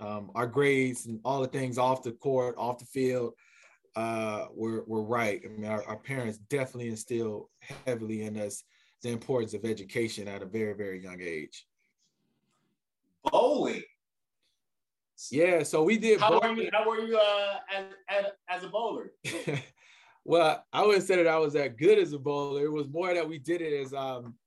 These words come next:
Speaker 1: you know, we did it as fun. We did it as a competition. I actually remember we were in a family bowling league.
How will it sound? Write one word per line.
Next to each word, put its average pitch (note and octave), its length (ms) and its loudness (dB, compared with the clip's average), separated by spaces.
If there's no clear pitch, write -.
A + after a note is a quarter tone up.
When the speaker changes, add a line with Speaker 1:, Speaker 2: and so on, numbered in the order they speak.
Speaker 1:
you E4+ 80 -4
know, B3+ 80 6
we C4 100 2
did A#3 160 0
it G3 120 8
as D#3 100 2
fun. G3+ 380 2
We G3 60 -6
did F#3+ 160 4
it F3+ 40 2
as D#3 60 -4
a D3+ 40 -10
competition. E3 560 -2
I E3 40 0
actually G3+ 240 0
remember D#3 580 -2
we D3 160 2
were F#3 100 2
in C#3+ 60 0
a A2+ 60 -6
family E3+ 480 0
bowling C3+ 420 -4
league. A#2+ 380 -6